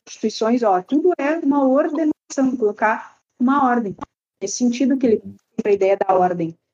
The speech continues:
E isso, antes, no século dezesseis, que a gente viu, não existia esse pensamento de ordem. Era aleatório. Ah, pensava, similitude e tal. E agora não, tudo a gente consegue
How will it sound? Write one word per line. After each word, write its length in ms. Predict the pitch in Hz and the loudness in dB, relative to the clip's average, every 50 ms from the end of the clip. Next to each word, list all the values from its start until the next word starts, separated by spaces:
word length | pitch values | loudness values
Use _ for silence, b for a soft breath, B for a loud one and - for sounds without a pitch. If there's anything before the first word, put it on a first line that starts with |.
| _ _ - | _ _ -2
E 200 | 208 214 214 240 | 0 0 2 0
isso, 380 | 269 269 - - 392 370 381 392 | 0 0 0 0 -2 0 0 0
antes, 720 | 220 233 262 320 339 339 - - 480 - - - - - - | 0 2 2 2 0 -2 -4 -8 -8 -8 -8 -10 -8 -4 -2
no 100 | 240 233 | 0 0
século 300 | 233 233 - - 247 240 | 0 -2 -2 -2 0 0
dezesseis, 420 | 226 - 220 226 - 233 220 - | 0 -2 -4 -2 0 -2 -2 0
que 60 | - 233 | 0 0
a 20 | |
gente 160 | 233 240 285 | 0 0 0
viu, 200 | 247 247 277 349 | 0 0 0 -2
não 100 | 320 - - | -2 -6 -12
existia 520 | - - - - - - 415 453 381 247 - | -18 -16 -14 -8 -4 -2 0 0 0 -2 -4
esse 160 | - - 185 175 | -4 -6 -8 -6
pensamento 520 | - 190 185 180 202 190 180 180 175 180 180 | -4 -6 -6 -4 -4 -2 -2 -2 -2 -2 -2
de 120 | 165 170 | 0 0
ordem. 340 | 160 160 156 - - 175 - _ _ _ _ _ _ _ _ _ _ - | 0 0 -2 -4 -6 -14 -16 _ _ _ _ _ _ _ _ _ _ -2
Era 140 | 196 240 | 0 2
aleatório. 600 | 294 330 370 370 - - 370 392 427 415 381 262 - _ _ _ - - | 2 2 2 0 0 0 0 0 2 2 0 -2 -2 _ _ _ -14 -8
Ah, 220 | 262 285 320 320 | -4 -2 0 0
pensava, 560 | 320 240 208 196 - - 226 214 240 269 262 - | 2 2 0 0 0 0 0 2 2 0 -2 -4
similitude 720 | - - - 208 196 196 196 - 214 214 233 254 262 262 - | -6 -6 -4 -2 0 0 0 0 -2 -2 0 0 0 -2 -2
e 20 | |
tal. 320 | - - 202 202 208 - _ _ _ _ _ _ _ _ _ _ _ - | -6 -8 -8 -8 -8 -10 _ _ _ _ _ _ _ _ _ _ _ -2
E 60 | 220 | 0
agora 340 | 208 190 196 196 196 226 294 | 0 2 2 2 2 2 2
não, 240 | 320 330 277 269 262 - | 2 2 2 2 0 -2
tudo 240 | - 233 254 262 320 | -2 -4 -2 -2 -2
a 40 | |
gente 220 | 311 302 302 294 - | 0 0 -2 -2 -2
consegue 500 | - 302 269 - - 240 247 240 277 | -4 -6 -4 -4 -4 -4 -4 -6 -6